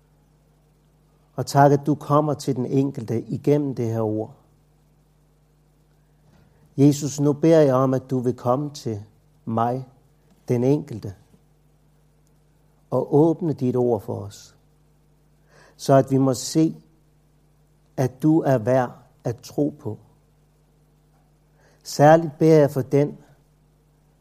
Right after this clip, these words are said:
som måske har svært ved at tro. Jeg beder om, at du må møde vedkommende og åbne vores øjne, så vi må se,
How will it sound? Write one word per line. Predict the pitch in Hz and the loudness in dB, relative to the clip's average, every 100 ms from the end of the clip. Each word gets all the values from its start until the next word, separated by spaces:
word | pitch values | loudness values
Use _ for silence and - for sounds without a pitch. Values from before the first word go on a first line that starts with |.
| _ _ _ _ _ | _ _ _ _ _
som | - 139 | -2 0
måske | 139 139 - 151 151 - _ _ _ _ _ _ _ | 2 -2 -2 -2 -2 -8 _ _ _ _ _ _ _
har | - 127 | -8 -6
svært | - - 165 165 - | -6 0 2 2 -2
ved | |
at | 110 | -8
tro. | - - 110 - _ _ _ _ _ _ _ _ _ _ _ _ _ _ _ _ _ _ _ _ 123 | -8 -12 -12 -14 _ _ _ _ _ _ _ _ _ _ _ _ _ _ _ _ _ _ _ _ -8
Jeg | 113 | 0
beder | 156 160 | 4 6
om, | 147 | 4
at | 147 147 | 2 -2
du | 139 | -2
må | 135 | -2
møde | 123 127 139 135 | 0 0 -2 -2
vedkommende | 123 123 - 98 101 98 _ _ _ _ _ _ _ _ _ _ _ _ _ _ _ _ _ _ _ _ _ _ _ _ _ _ - | -4 -6 -8 -12 -12 -16 _ _ _ _ _ _ _ _ _ _ _ _ _ _ _ _ _ _ _ _ _ _ _ _ _ _ -4
og | 123 - | -4 4
åbne | 147 156 156 156 | 4 4 2 -2
vores | 135 123 123 | 2 2 2
øjne, | 127 127 107 - _ _ _ _ _ _ | -2 -8 -12 -18 _ _ _ _ _ _
så | - - | -14 -6
vi | 113 117 | -4 -4
må | 113 | -6
se, | - - 139 143 | -8 -2 -2 -2